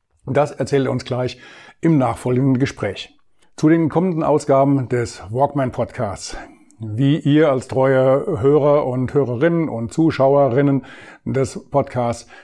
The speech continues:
mit Sicherheit noch wisst, bin ich seit einigen Wochen in einem Projekt engagiert, das nennt sich sechzig Jahre. Na und? Nicht ganz ohne persönlichen Hintergrund natürlich. Ich habe einfach mal für mich auch mal die Frage gestellt, was passiert eigentlich im Alter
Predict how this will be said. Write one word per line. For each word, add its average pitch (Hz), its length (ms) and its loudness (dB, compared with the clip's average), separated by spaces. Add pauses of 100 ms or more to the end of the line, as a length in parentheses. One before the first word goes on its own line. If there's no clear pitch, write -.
mit 117 160 -8
Sicherheit 113 480 -6
noch - 260 -16
wisst, 147 400 -2 (260)
bin 143 140 -2
ich 151 160 -4
seit 151 140 -2
einigen 139 400 2
Wochen 135 300 -2 (360)
in 143 160 0
einem 120 300 -4
Projekt - 680 -8 (360)
engagiert, 143 640 2
das 104 220 -12
nennt 123 240 -2
sich - 240 -6
sechzig 120 400 -4
Jahre. 120 320 -2
Na 123 80 -4
und? 139 360 0 (540)
Nicht 139 220 -4
ganz 135 360 -2
ohne 127 380 0 (220)
persönlichen 135 420 0
Hintergrund 143 480 0
natürlich. 139 540 0 (720)
Ich - 180 -2
habe 143 220 -6
einfach 139 240 0
mal 123 340 -2
für 135 140 -4
mich 160 220 -2
auch - 60 -4
mal 135 140 0
die 120 80 -2
Frage 131 280 -2
gestellt, 131 340 -2
was 110 160 -4
passiert 147 480 -2
eigentlich 139 400 -2
im 139 160 -4
Alter 139 400 0